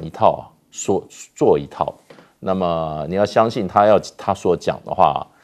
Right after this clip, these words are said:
你可能在真实的行动中你就被他出卖了。对，所以呢，这些国家基本上我觉得才是今天以色列哈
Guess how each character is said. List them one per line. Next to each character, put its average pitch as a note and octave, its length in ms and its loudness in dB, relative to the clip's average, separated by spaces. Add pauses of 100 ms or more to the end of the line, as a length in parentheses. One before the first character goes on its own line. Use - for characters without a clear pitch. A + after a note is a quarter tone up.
(140)
你 F#2+ 120 -6
可 F#2+ 140 -2
能 D#2+ 120 -4
在 F#2+ 140 2
真 F#2+ 260 -4
实 F2+ 120 -6
的 D#2+ 60 -2
行 D#2 220 -10
动 E2 160 -6
中 E2 160 -6
你 D2 60 -12
就 D#2+ 140 -8
被 D#2+ 140 -2
他 D#2+ 140 -4
出 - 180 -12
卖 E2 140 -8
了。 - 260 -14 (400)
对， D#2+ 240 -8 (260)
所 G#2+ 200 0
以 A#2 80 2
呢， G2 280 4
这 D3+ 200 -2
些 C3+ 180 0
国 G2+ 180 2
家 G2 340 4
基 G2+ 200 -6
本 F2+ 140 -2
上 F#2+ 240 2
我 C#2+ 140 -4
觉 F2 160 -2
得 F#2 60 0
才 E2+ 180 -2
是 F2+ 220 -6
今 F2+ 200 -8
天 F#2+ 280 -2
以 D2 80 -10
色 G2 260 2
列 F2 220 0
哈 - 260 -4